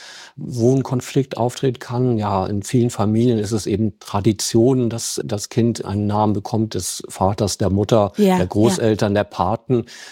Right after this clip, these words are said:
Speaker 1: In anderen Familien ist das nicht Tradition, ja. Und wenn jetzt eben Mann und Frau zusammen ein Kind bekommen und in deren, die Familientraditionen sind unterschiedlich, dann kann's da auch Meinungsverschiedenheiten geben und ein bisschen Schwierigkeiten, worauf man sich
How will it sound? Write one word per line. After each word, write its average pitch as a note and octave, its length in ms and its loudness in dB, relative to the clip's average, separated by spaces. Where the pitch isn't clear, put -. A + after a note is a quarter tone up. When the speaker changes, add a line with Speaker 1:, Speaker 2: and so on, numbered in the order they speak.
Speaker 1:
In A2+ 140 0
anderen A#2+ 240 2
Familien A#2+ 400 0
ist G#2+ 120 -4
das G2 140 -4
nicht C3 180 0
Tradition, G#2+ 680 0
ja. A#2 80 0
Und G#2 160 -2
wenn G#2 160 -2
jetzt A2 200 -6
eben G#2 280 -2
Mann G#2+ 180 -2
und G2+ 140 -2
Frau G#2+ 240 0
zusammen G#2+ 320 -2
ein G2+ 120 -2
Kind A#2+ 220 0
bekommen A#2+ 380 0
und A2+ 140 -4
in G#2 100 0
deren, G#2 320 0
die A2+ 80 0
Familientraditionen A2+ 880 0
sind G#2+ 160 -2
unterschiedlich, B2 720 -2
dann A#2 340 -4
kann's - 260 -2
da - 120 2
auch - 280 -2
Meinungsverschiedenheiten G#2 1000 0
geben A#2+ 260 2
und A#2 220 -4
ein A#2+ 220 -4
bisschen A#2 220 -2
Schwierigkeiten, A2 640 2
worauf G#2 280 -6
man A#2 160 -4
sich - 240 -4